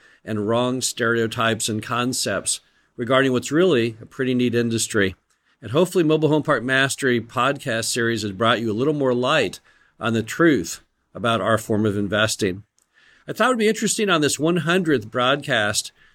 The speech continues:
to go through our top ten to date and revisit those topics, as many of those date now two years past.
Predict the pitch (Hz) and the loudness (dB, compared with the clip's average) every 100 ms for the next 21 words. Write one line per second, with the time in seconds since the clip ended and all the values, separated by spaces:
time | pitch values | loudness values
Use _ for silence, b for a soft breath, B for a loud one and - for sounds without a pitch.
0 | b 147 160 160 - 196 147 135 - 160 | b -2 0 0 2 2 4 2 0 0
1 | 160 - - 175 151 107 110 110 - - | 0 -2 -4 0 2 0 -2 -4 -8 -10
2 | 127 143 170 104 98 - _ b b b | -2 0 2 0 -6 -14 _ b b b
3 | 160 170 190 180 233 214 - 160 - 165 | -6 0 2 4 2 2 2 0 2 0
4 | 196 - - - - - 120 120 135 143 | 0 -2 -6 -6 -6 -6 -6 -2 0 2
5 | 139 135 113 127 135 127 120 113 120 113 | 2 2 2 2 2 2 -2 0 -2 -2
6 | 135 120 110 110 110 123 117 90 - - | 0 2 2 0 -4 0 0 0 -6 -8